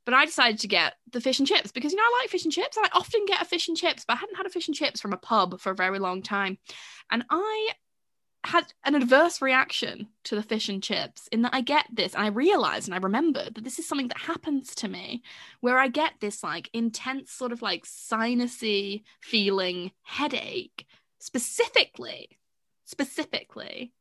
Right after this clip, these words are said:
when I eat fish and chips from a pub, and specifically when it's served with tartar sauce.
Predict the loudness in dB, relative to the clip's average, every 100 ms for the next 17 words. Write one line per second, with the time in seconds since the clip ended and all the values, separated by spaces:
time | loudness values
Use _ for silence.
0 | _ _ _ _ -2 2 4 2 0 -8
1 | _ -2 0 0 -6 -16 -18 _ _ _
2 | _ _ -4 -2 0 -2 -2 -2 -2 -4
3 | -12 -20 -20 -20 _ _ _ _ _ _
4 | 2 4 4 2 0 0 -6 _ _ _
5 | _ 4 4 4 -4 -2 -2 -2 -4 -8
6 | -6 -10 _ _ _ -2 -2 0 2 2
7 | 0 2 2 4 0 -2 -4 -8